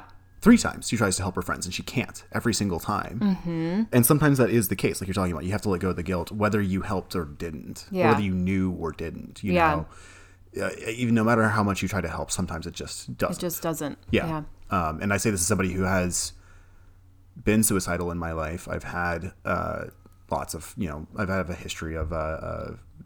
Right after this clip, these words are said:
Speaker 1: desire for self-harm, et cetera.
Speaker 2: Yeah.
Speaker 1: Um, I have been to shrinks to talk about it. I am feeling much better in the last few years, but a lot of that is because I have a community. And every
Speaker 2: Yeah.
Speaker 1: time that I got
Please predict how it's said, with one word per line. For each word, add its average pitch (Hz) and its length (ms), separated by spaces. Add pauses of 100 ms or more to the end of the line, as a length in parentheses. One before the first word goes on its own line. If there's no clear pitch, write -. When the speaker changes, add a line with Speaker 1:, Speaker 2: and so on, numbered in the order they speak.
Speaker 1:
desire 80 440
for - 140
self-harm, 80 560
et 82 80
cetera. 80 420 (260)
Speaker 2:
Yeah. 180 220
Speaker 1:
Um, 85 540
I 90 120
have 82 200 (200)
been 78 160
to 80 100
shrinks - 360
to - 100
talk 73 220
about 76 200
it. - 140
I 76 180
am 73 380 (460)
feeling 78 400
much 73 240
better 85 320 (140)
in 104 80
the 107 60
last 101 260
few 104 120
years, 98 380 (420)
but 107 80
a 107 60
lot 104 200
of 113 60
that 117 120
is 107 100
because - 240
I 110 60
have 110 100
a 107 40
community. 95 520 (260)
And 98 100
every 180 200
Speaker 2:
Yeah. 165 80
Speaker 1:
time 107 180
that 101 100
I 101 60
got 98 160